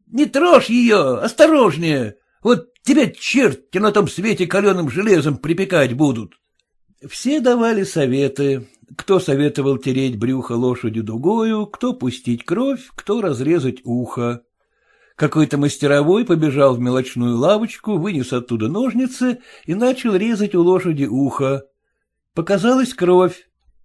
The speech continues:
Да кто тебя просил соваться? — закричал кучер, теревший изо всех сил брюхо лошади. Он подошёл к мастеровому и ударил его по шее.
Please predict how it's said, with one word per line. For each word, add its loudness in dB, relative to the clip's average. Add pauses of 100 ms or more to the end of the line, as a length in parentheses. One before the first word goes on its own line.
(140)
Да -4
кто -4
тебя 2
просил -2
соваться? — 0 (180)
закричал -6
кучер, -6
теревший -4
изо -4
всех -8
сил -6
брюхо -4
лошади. -6 (460)
Он -2
подошёл -2
к -16
мастеровому -2
и 0
ударил 0
его 0
по 0
шее. -2